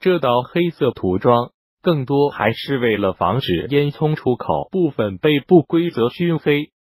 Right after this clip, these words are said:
而过度影响舰容舰貌。当然，辽宁舰的这次折服，并不仅仅是为了阅兵中的好看，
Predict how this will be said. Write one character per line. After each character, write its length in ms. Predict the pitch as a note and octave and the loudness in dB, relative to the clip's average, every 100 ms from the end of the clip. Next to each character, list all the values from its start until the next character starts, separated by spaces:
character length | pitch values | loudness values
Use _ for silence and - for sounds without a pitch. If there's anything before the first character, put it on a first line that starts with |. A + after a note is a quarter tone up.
| _ | _
而 200 | - B2+ | -2 0
过 240 | - D#3+ B2 | 2 0 2
度 240 | C3+ G#2 | 0 0
影 220 | F2+ C3+ | -2 -4
响 320 | C#3 G2 D#2 - | -2 -2 -2 -4
舰 260 | D3+ C3+ | -2 -2
容 240 | G2 G2 B2+ | -2 -4 0
舰 220 | D#3+ A#2+ | 0 2
貌。 320 | G#2+ F2+ D2+ _ _ _ _ _ _ _ _ | 2 0 -2 _ _ _ _ _ _ _ _
当 260 | D3 C#3+ C#3 | 0 2 2
然， 320 | G2 F#2 G#2+ _ _ - | 0 0 -4 _ _ -2
辽 240 | A#2+ C#3+ | 2 4
宁 260 | B2+ A2+ D3+ | 2 0 0
舰 240 | D3 A#2 | 2 2
的 140 | A#2 A2 | 0 0
这 200 | C#3 B2 | 2 0
次 240 | - G#2+ | 2 -2
折 200 | G#2 A#2 | 0 -2
服， 400 | - F2 E2+ - _ _ _ | 0 0 0 0 _ _ _
并 200 | A3 F#3+ | -4 0
不 180 | D#3+ D#3 | 4 2
仅 280 | - A#2 E3+ | 2 -2 -2
仅 200 | A#2 D#2+ | -4 -6
是 200 | - D#3 | -2 0
为 240 | C#3+ C3+ | 2 2
了 140 | C3 B2 | 2 0
阅 220 | C3+ A#2+ | 2 0
兵 280 | D#3+ D#3 D3+ | 2 -2 -2
中 220 | D3 C#3+ | -4 -2
的 120 | C3+ | -2
好 260 | - - - | -4 -8 -14
看， 340 | - C#3 A2+ | -4 0 0